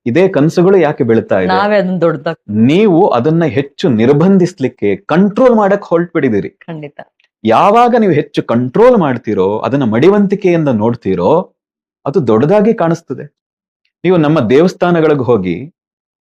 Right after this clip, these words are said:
Speaker 1: ನಮ್ಮ ಹಿರಿಯರು ಅದನ್ನ ಎಷ್ಟು ಚೆನ್ನಾಗಿ ಸೈಂಟಿಫಿಕ್ ಆಗಿ ವಿವರಣೆ ಕೊಟ್ಟಿದ್ದಾರೆ. ದೇವಸ್ಥಾನ ಅನ್ನೋದು ಅತ್ಯಂತ ಪವಿತ್ರ ಕ್ಷೇತ್ರ.
Speaker 2: ಕ್ಷೇತ್ರ, ಹೌದು.
Speaker 1: ಧಾರ್ಮಿಕ ಕ್ಷೇತ್ರ, ತೀರ್ಥಕ್ಷೇತ್ರ, ಪುಣ್ಯಕ್ಷೇತ್ರ ಎಲ್ಲವೂ ಹೇಳ್ತೀವಿ.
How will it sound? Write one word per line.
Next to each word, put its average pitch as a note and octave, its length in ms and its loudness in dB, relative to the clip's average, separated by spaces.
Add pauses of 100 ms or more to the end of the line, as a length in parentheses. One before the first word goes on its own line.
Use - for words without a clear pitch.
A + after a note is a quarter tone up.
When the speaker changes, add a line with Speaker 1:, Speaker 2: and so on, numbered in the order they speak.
(280)
Speaker 1:
ನಮ್ಮ D#3+ 480 0
ಹಿರಿಯರು F#3 400 0
ಅದನ್ನ D3 240 -2
ಎಷ್ಟು E3+ 320 -2
ಚೆನ್ನಾಗಿ F3 640 0
ಸೈಂಟಿಫಿಕ್ F3 560 -2
ಆಗಿ D#3+ 140 -2
ವಿವರಣೆ C#3 360 0
ಕೊಟ್ಟಿದ್ದಾರೆ. G#2+ 560 -8 (1000)
ದೇವಸ್ಥಾನ E3 640 0
ಅನ್ನೋದು D#3+ 260 -2
ಅತ್ಯಂತ E3+ 340 -4
ಪವಿತ್ರ D3 420 -2
ಕ್ಷೇತ್ರ. G2+ 320 -6
Speaker 2:
ಕ್ಷೇತ್ರ, - 340 -8
ಹೌದು. D#3+ 440 -10 (560)
Speaker 1:
ಧಾರ್ಮಿಕ D#3+ 420 0
ಕ್ಷೇತ್ರ, A#2 460 -2 (140)
ತೀರ್ಥಕ್ಷೇತ್ರ, C3+ 920 -2 (920)
ಪುಣ್ಯಕ್ಷೇತ್ರ C3+ 640 0
ಎಲ್ಲವೂ A2+ 400 0
ಹೇಳ್ತೀವಿ. A#2 500 -2